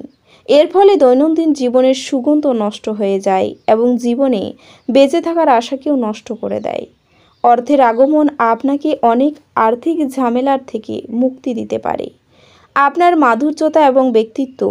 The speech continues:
আপনাকে কিছু নতুন বন্ধু তৈরি করতে সাহায্য করবে। আপনার ভালোবাসার মানুষ, স্বামী বা স্ত্রীর কাছ থেকে পাওয়া phone call আপনার দিনগুলি সফল করে তুলবে।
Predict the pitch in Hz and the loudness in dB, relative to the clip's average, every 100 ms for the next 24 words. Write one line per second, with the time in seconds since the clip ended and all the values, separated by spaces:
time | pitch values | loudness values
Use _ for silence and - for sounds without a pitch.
0 | - _ 226 214 226 233 233 240 247 - | -6 _ -4 -2 -4 -6 -6 -6 -8 -4
1 | 320 294 254 254 330 302 240 220 220 214 | -2 0 0 -2 -4 -2 -2 -4 -8 -10
2 | 208 _ _ _ _ 330 285 311 359 349 | -10 _ _ _ _ 4 4 4 0 -4
3 | 349 320 - 214 214 - 214 - - - | -4 -8 -6 -6 -6 -10 -8 -6 -8 -8
4 | - _ _ _ _ - 240 247 269 277 | -16 _ _ _ _ -2 -2 2 2 2
5 | 269 254 349 349 370 311 247 220 214 202 | 2 4 2 2 2 2 0 0 -4 -8
6 | - - 247 233 247 240 233 - 247 269 | -12 -6 -2 0 2 0 0 -6 -8 -6
7 | 262 214 208 - 226 240 240 214 202 196 | -2 -2 -2 -6 -6 -6 0 2 2 0
8 | 254 - _ _ _ - 339 320 330 320 | -4 -14 _ _ _ -2 2 2 2 0
9 | 185 - - - 240 254 262 240 226 214 | 0 0 -4 -2 0 0 -2 0 -2 -2
10 | 220 220 240 - 254 240 226 214 214 214 | -4 -6 -6 -4 -6 -4 -6 -4 -4 -4
11 | 208 202 - | -6 -10 -10